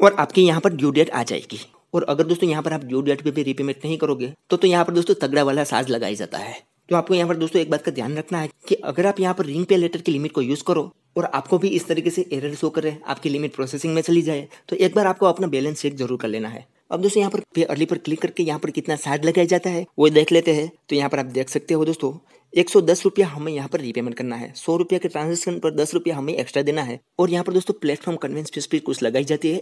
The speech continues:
एक रुपया something यहाँ पर लगाई जाएगी। और दोस्तों यहाँ पर ये लिमिट पे तो तुरंत ही हो जाएगी।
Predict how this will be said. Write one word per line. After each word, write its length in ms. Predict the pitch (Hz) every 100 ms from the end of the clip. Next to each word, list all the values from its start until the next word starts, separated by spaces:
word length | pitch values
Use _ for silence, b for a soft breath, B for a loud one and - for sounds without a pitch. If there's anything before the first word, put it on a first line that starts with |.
| -
एक 120 | 131
रुपया 200 | 143 165
something 320 | 160 151 170
यहाँ 140 | 139 135
पर 140 | 160 131
लगाई 280 | 127 123 110
जाएगी। 340 | 110 113 117 120 _ -
और 100 | 165
दोस्तों 240 | 175 190
यहाँ 140 | 170 170
पर 100 | 185
ये 140 | 185
लिमिट 320 | 175 151 185 -
पे 120 | 151
तो 100 | 175
तुरंत 280 | 151 135 131
ही 40 |
हो 140 | 123 110
जाएगी। 340 | 104 98 -